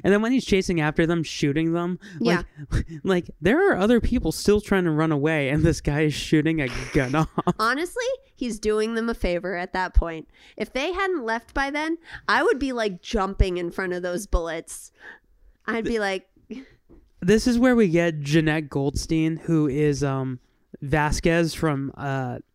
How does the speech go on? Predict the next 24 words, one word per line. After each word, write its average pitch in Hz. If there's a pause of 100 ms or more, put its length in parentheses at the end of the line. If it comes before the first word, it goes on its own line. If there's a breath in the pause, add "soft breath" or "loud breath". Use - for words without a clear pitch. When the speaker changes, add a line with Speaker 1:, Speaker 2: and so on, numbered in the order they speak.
(120)
Speaker 1:
uh, 127 (1120)
um, 123 (500)
Aliens, 165
and 160
she 160
was 143
all, 160
she's 175
been 190
in 165
every 143
James 127
Cameron 135
movie. 131
She's 139
Speaker 2:
Oh, 269
is 277
she 311
the 311
mother 240
with 214
the 190
kids? 190
Speaker 1:
Yeah. 165